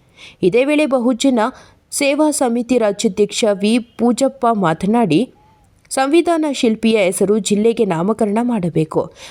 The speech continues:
ಅವರ ಹೆಸರು ನಮ್ಮ ಜಿಲ್ಲೆಗಿಡಬೇಕು. ಅವರ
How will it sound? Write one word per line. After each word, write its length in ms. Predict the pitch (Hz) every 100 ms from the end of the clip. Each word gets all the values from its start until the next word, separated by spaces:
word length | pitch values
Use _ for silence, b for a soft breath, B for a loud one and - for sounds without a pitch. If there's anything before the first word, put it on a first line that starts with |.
| B
ಅವರ 220 | 190 202 196 -
ಹೆಸರು 360 | 190 214 196
ನಮ್ಮ 320 | 247 202 202 208
ಜಿಲ್ಲೆಗಿಡಬೇಕು. 1600 | 170 202 226 254 262 - _ - 175 262 269 185 160 170 - - b -
ಅವರ 200 | 240 247